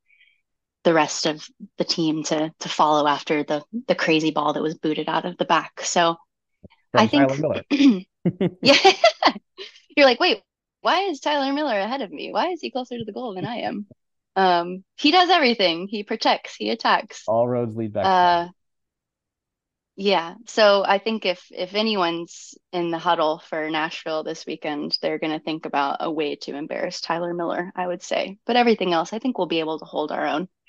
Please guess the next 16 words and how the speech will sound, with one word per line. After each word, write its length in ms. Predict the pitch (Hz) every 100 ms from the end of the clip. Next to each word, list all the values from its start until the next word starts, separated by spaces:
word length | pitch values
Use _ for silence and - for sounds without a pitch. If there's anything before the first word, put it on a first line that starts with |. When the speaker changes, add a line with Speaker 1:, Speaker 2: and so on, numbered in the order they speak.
| - - - _ _ -
Speaker 1:
hopefully. 500 | - - - 185 _ _ _ _ _ _
So. 240 | - 156
Speaker 2:
Just 100 | 180
a, 260 | 110 - 123
a 40 |
couple 240 | - 139 143
minutes 280 | 123 101 -
left, 180 | 120
so 80 | 113
I 20 |
wanna 140 | 107 101
close 280 | - 104 95
by 140 | 95
asking 320 | 104 - 107
you 160 | 92 92
what 320 | 95 95